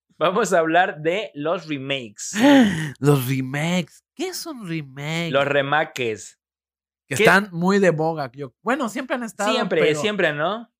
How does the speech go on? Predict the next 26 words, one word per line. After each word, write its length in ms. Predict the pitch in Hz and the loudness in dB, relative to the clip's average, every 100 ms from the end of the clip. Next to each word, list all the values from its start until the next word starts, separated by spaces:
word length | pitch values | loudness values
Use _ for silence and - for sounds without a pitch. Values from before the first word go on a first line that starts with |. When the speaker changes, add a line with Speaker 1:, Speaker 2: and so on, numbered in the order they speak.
| _ | _
Speaker 2:
pero 140 | 180 185 | 0 2
mira, 180 | 208 226 | 2 6
lo 100 | 247 | 8
vamos 260 | 285 277 | 8 6
a 40 | 208 | 0
dejar 160 | 202 | 0
para 100 | 175 | 0
el 60 | 147 | -4
final, 260 | 139 135 - | -4 -6 0
pero 220 | 190 202 | 4 4
yo 140 | 175 | 6
voy 60 | 175 | 4
a 40 | |
decir, 160 | 160 165 | 2 4
yo 120 | 196 | 4
creo 120 | 277 | 4
que 60 | 240 | 2
siempre 220 | 208 202 | 0 0
han 60 | 214 | -2
estado, 300 | 202 214 220 | -2 -4 -2
pero 160 | 196 - | 0 0
también 240 | 165 190 | 0 -2
ahorita 300 | 208 208 220 | -2 -2 -2
ya 180 | 202 190 | 4 4
no 80 | 190 | 4
hay, 160 | 196 | -2